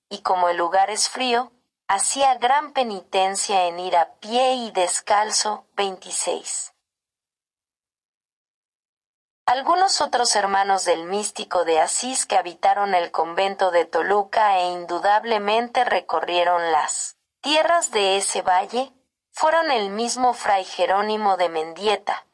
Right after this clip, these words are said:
Fray Alonso de Hita, predicador, y Fray José Sillero,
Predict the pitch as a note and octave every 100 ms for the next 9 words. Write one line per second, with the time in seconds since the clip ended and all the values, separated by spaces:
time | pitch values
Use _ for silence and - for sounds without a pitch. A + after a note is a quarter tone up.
0 | _ _ - - A3+ A3 A3+ F3+ F3+ G3
1 | G3 - F#3+ F3 E3+ G3 - - - _
2 | - G#3 G3 G3 F#3+ F3+ A3 C4 A#3+ -
3 | F#3 E3+ E3 F3 E3 - G3 - A3+ G3+
4 | A3+ F#3+ G3+